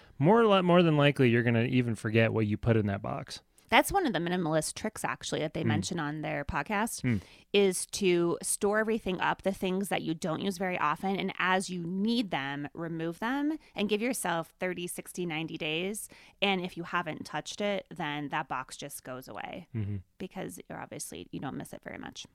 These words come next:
Speaker 1: Mm-hmm.
Speaker 2: But that's a good little trick. I, I had this story about this pair of pants,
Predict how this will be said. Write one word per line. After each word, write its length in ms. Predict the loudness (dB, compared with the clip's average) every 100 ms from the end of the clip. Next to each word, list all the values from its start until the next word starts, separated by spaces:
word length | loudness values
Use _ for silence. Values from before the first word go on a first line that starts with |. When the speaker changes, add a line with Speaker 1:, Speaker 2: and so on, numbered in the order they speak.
| _ -4
Speaker 1:
Mm-hmm. 220 | -2 -4 -6
Speaker 2:
But 80 | -8
that's 180 | -8 -10
a 20 |
good 100 | -10
little 160 | -12 -12
trick. 220 | -14 -14 _ -20 -20 -20 -20 0
I, 140 | 2 4
I 60 | 2
had 240 | 2 2
this 100 | 0
story 260 | -2 0 0
about 240 | 0 -2
this 120 | -4 -6
pair 220 | -4 -4
of 80 | -4
pants, 580 | -4 -2 -2 -4 -8